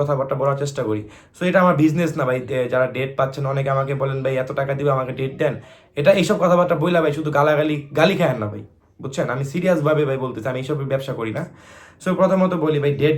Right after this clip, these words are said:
দেওয়া শুরু হয়ে গেছে, যারা এখনো পান নাই একটু ধৈর্য ধরেন। পঁচিশ তারিখ পর্যন্ত একশো পার্সেন্টের ভিতরে নাইনটি পার্সেন্ট মানুষ যারা ভুগন্তির ভিতরে আছেন, যারা একত্রিশ তারিখে করে মেইল পান নাই বা এক তারিখে করে মেইল পান নাই, তারা মেইল পেয়ে যাবেন। So এটা বিএফএস এর থেকে এই ধরনের কথাবার্তা আপডেট পাইছি, যারা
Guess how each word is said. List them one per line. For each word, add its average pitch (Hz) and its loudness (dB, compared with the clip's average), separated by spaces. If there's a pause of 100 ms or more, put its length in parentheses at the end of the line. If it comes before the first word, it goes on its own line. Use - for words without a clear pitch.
দেওয়া 160 4
শুরু 175 0
হয়ে 147 4
গেছে, 135 -2
যারা 135 2 (100)
এখনো 151 -2
পান 143 0
নাই 143 -2
একটু 139 -8 (100)
ধৈর্য 139 0
ধরেন। 135 0 (480)
পঁচিশ 185 0
তারিখ 185 2
পর্যন্ত 185 -2 (320)
একশো 170 -4
পার্সেন্টের 180 0
ভিতরে 165 -4
নাইনটি 180 -2
পার্সেন্ট 160 -2
মানুষ 160 -2 (280)
যারা 151 4
ভুগন্তির 156 -2
ভিতরে 139 -2
আছেন, 135 -4
যারা 135 -2
একত্রিশ 147 -2
তারিখে 147 0
করে 143 0
মেইল 139 -2
পান 139 -2
নাই 135 -4
বা 143 2
এক 143 -2
তারিখে 147 2
করে 143 2
মেইল 139 -2
পান 123 -2
নাই, 160 -4 (520)
তারা 143 0
মেইল 147 0
পেয়ে 170 2
যাবেন। 107 -2 (720)
So - 0 (160)
এটা 175 2
বিএফএস 165 2
এর 170 -4
থেকে 165 0
এই 160 4
ধরনের 151 0
কথাবার্তা 143 0
আপডেট 139 -4
পাইছি, 139 -2 (100)
যারা 127 2